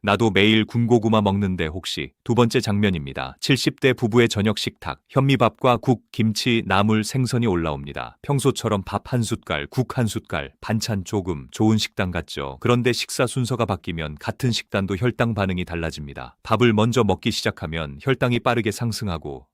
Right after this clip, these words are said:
그 뒤에 먹는 반찬들은 이미 올라간 혈당을 잡아주지 못해요.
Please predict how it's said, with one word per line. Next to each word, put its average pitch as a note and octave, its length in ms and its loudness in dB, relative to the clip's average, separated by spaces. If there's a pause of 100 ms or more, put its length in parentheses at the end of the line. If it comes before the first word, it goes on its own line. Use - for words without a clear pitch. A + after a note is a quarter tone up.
그 C3 120 0
뒤에 A#2+ 220 4
먹는 A2 400 2
반찬들은 E2+ 720 -6 (100)
이미 A2+ 260 -2
올라간 G#2+ 520 2
혈당을 G2+ 460 -2
잡아주지 E2 500 -6
못해요. C#2+ 480 -12